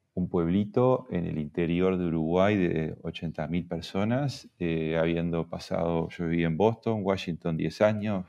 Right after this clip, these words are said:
Buenos Aires cinco, eh, y, y se enfermó en, en pandemia, y ella es hija única, y no había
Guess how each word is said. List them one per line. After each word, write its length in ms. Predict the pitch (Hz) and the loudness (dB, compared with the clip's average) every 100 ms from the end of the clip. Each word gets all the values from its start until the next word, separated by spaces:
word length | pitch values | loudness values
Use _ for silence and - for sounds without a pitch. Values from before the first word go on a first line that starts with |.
| - | -8
Buenos 360 | 80 82 - | -8 -8 -6
Aires 300 | 87 85 80 | -2 -2 -2
cinco, 500 | 107 113 110 131 139 _ _ _ - - _ _ _ _ _ _ _ _ _ _ | -2 -2 -2 -4 -8 _ _ _ -20 -20 _ _ _ _ _ _ _ _ _ _
eh, 720 | 101 90 85 82 80 82 80 90 - | 0 2 2 2 0 0 -4 -6 -6
y, 580 | 82 78 78 76 76 78 76 80 - - _ | -4 -4 -4 -6 -8 -8 -8 -10 -12 -20 _
y 60 | 85 | -12
se 100 | - | -8
enfermó 400 | 80 82 78 82 | -6 -4 -2 -2
en, 240 | 82 82 - | -2 -2 -4
en 140 | 73 | -10
pandemia, 760 | 76 76 101 123 131 131 131 - _ | -10 0 2 4 4 2 -2 -6 _
y 100 | 80 | -8
ella 140 | 82 87 | -6 -8
es 120 | - | -10
hija 180 | - 82 | -4 0
única, 560 | 104 113 117 123 117 | 2 2 2 2 2
y 60 | 95 | 0
no 140 | 76 | -2
había 420 | 76 78 76 - | -4 -4 -4 -6